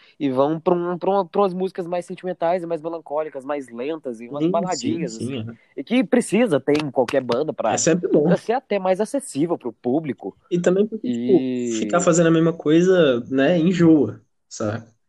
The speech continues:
Speaker 1: É, não, pra caralho, pra
Speaker 2: Porque
Speaker 1: caralho.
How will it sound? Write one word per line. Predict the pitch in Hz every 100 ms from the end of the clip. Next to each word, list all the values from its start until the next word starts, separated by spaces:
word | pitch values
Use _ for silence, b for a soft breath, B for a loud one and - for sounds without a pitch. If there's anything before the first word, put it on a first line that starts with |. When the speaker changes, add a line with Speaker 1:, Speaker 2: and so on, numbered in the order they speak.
| _ _ _ - _ _ -
Speaker 1:
É, | 180 180
não, | 113 127
pra | 127 -
caralho, | - 165 160 202 139
pra | -
Speaker 2:
Porque | 135 135
Speaker 1:
caralho. | 139 131 135